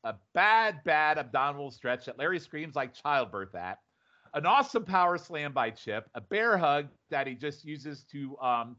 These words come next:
do a front forward slam on Larry. Chip does the worst Boston Crab that I think I've ever seen. Uh, outside the ring, Chip beats Larry up some more and once back in the ring, suplexes him on a reversal.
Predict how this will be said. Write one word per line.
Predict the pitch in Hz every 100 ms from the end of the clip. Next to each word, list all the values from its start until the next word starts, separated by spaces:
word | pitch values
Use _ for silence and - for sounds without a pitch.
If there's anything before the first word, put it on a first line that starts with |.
| -
do | 170
a | 127
front | - 185 202
forward | 175 170 147
slam | - 143 131
on | 117 104
Larry. | 113 95 85 101 _ _ _ _ _ _ _ -
Chip | 208 240 180
does | 202 156
the | 156
worst | 160 196 -
Boston | 175 175 180 147
Crab | 160 156 156
that | 135
I | 127
think | 151 143
I've | 117 -
ever | 170 170 151
seen. | - 92 95 113 _ _ -
Uh, | 147 147 151
outside | 185 233 226 254 277 254
the | 190
ring, | 160 160
Chip | 147 220 226
beats | 196 -
Larry | 180 180 175
up | 170
some | - 147
more | 190 233 233
and | 165
once | 156
back | 170 143 156
in | 131
the |
ring, | 127 190 175
suplexes | - 143 - 147 - 123
him | 127
on | 117 120
a |
reversal. | 131 139 226 196 87